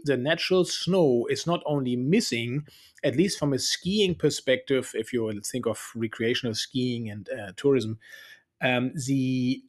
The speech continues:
uh, natural snow doesn't play a role anymore. I mean, this is totally, like,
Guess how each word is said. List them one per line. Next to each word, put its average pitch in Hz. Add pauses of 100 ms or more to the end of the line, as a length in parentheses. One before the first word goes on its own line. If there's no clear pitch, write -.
uh, 117 (200)
natural 190
snow 135
doesn't 165
play 175
a 180
role 202
anymore. 107 (640)
I -
mean, 143
this 160
is 156
totally, 190 (640)
like, 170